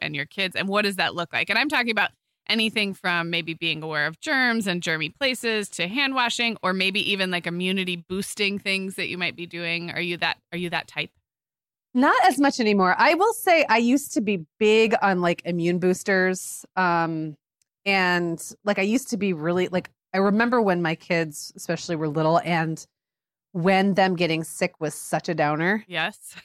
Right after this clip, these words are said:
Speaker 1: <laughs>
Speaker 2: that I would be the one like, oh my gosh, I went through a phase where I was, like, chopping up raw garlic cloves and I would
Speaker 1: Mm.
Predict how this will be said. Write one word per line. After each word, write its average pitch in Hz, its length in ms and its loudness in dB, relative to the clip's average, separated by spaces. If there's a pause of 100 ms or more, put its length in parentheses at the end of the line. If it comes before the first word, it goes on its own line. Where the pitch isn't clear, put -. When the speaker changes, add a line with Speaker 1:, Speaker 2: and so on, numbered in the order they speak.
Speaker 1:
<laughs> - 140 -20
Speaker 2:
that 185 540 4
I 208 200 6
would 208 200 2
be 196 160 2
the 185 140 0
one 175 300 2
like, 165 300 2 (280)
oh 226 80 2
my 190 120 0
gosh, 175 200 2
I 196 60 2
went 196 120 0
through 202 120 2
a - 20 2
phase 165 420 -2
where 170 140 0
I 165 80 4
was, 170 120 -2
like, 156 140 -6
chopping 175 380 -2
up 170 160 0 (500)
raw 165 220 2
garlic 151 380 0 (100)
cloves 185 400 2
and 220 200 -4
I 311 40 0
would 226 160 -2
Speaker 1:
Mm. 160 140 -14